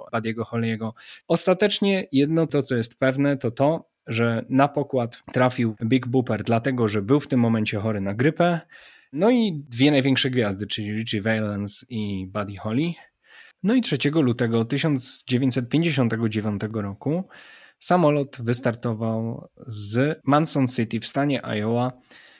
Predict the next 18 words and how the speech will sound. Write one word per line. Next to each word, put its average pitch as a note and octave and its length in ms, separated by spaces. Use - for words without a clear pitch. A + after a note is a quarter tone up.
o F#3 140
poranku A2+ 840
i E3 200
niestety E3+ 960
w - 220
pewnym D#3 320
momencie, A#2 420
w - 80
którym G#2+ 240
miał C#3+ 180
się D3+ 140
zgłosić B2 420
do G#2 120
wieży B2+ 240
kontroli A2+ 440
lotów G#2 560
i A#2 200
zareportować A2+ 1120